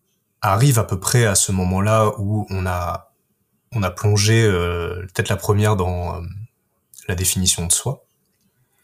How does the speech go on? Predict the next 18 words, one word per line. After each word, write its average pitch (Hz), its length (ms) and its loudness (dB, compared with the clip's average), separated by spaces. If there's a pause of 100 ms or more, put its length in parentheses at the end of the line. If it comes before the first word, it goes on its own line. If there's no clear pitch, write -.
(800)
et - 60 -12
qu'on - 180 -6
a 90 100 -2
appris 90 360 -2
à 98 80 0
se - 160 0
connaître - 640 -6 (1300)
et 107 60 -2
qu'on 113 160 2
trouve, 131 720 2
euh, 92 100 -6
bah, 92 220 -4
au 98 160 -6
fond 123 180 2
de 113 80 2
cette, - 300 -2
euh, 85 280 -8 (400)
personnalité-là, 98 920 -4